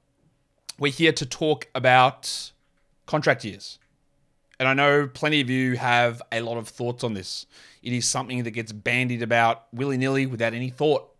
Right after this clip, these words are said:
in the media and on social media. And I do it every year. We look at the numbers, we break it down. I'll go through my methodology, and you can pick holes in my methodology. I'll pick holes in my methodology. That's just how it's done. But let's present the results.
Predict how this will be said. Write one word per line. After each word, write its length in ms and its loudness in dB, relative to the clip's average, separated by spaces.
in 140 -2
the 40 -2
media 500 4
and 80 -6
on 100 -2
social 380 0
media. 420 2
And 480 6
I 80 2
do 220 2
it 80 2
every 220 4
year. 320 4
We 100 -8
look 220 -4
at 60 -6
the 100 -4
numbers, 440 0
we 80 -6
break 340 2
it 120 -2
down. 280 0
I'll 100 0
go 280 6
through 220 -4
my 120 4
methodology, 720 0
and 120 -4
you 60 -6
can 120 -6
pick 180 -4
holes 200 0
in 80 -4
my 80 -2
methodology. 640 -8
I'll 160 6
pick 200 -4
holes 260 -2
in 60 -4
my 100 -4
methodology. 640 -8
That's 340 0
just 260 -6
how 280 -4
it's 160 -12
done. 320 4
But 120 -6
let's 260 2
present 480 -2
the 80 -8
results. 640 4